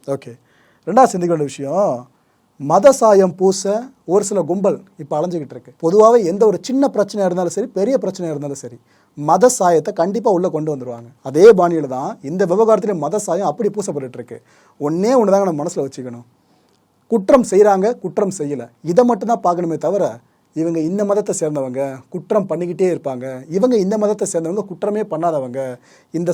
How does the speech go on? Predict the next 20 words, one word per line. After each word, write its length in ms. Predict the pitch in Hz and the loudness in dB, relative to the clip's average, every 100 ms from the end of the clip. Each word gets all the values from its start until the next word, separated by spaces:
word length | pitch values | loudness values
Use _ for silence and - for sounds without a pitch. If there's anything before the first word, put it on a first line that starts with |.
| - | -2
சாதி 260 | 190 254 214 | 0 0 -2
பிரிவினர்ல 420 | 233 214 208 233 247 | -2 0 2 2 0
குற்றம் 260 | 196 240 | -2 -2
பண்றவங்க 320 | 233 214 214 202 | 0 -2 0 0
தான். 160 | 185 131 - 165 | 0 -2 -10 -8
இந்த 160 | 196 202 | -6 -4
சாதி 240 | 208 226 247 208 | -2 0 -2 -2
பிரிவினர் 280 | 208 233 220 | -2 -2 -6
குற்றமே 280 | - 226 214 | -6 -6 -4
பண்ண 140 | 202 208 | -4 0
மாட்டாங்க. 300 | 202 185 156 117 - _ _ - | 0 0 -2 -6 -12 _ _ -4
இப்படின்னு 460 | 185 196 247 277 196 | -4 -2 2 2 4
பெர்ஸ்பெக்டிவ்ல 480 | 214 240 247 202 202 175 | 4 4 2 2 2 2
ஒரு 80 | 151 | 2
கேஸை 200 | 220 214 | 0 0
நம்ம 140 | 185 151 | -4 -2
அணுகணும்னாக்கா, 580 | 170 175 147 127 127 147 202 - _ _ - | -2 -4 -4 -6 -6 -6 -6 -12 _ _ -12
குற்றவாளியை 460 | 156 226 214 180 147 | -4 2 4 2 0
கண்டுபிடிக்கவே 480 | 143 190 190 190 202 | -4 -2 -2 -2 -2
முடியாது. 340 | 180 165 156 | -2 -2 -4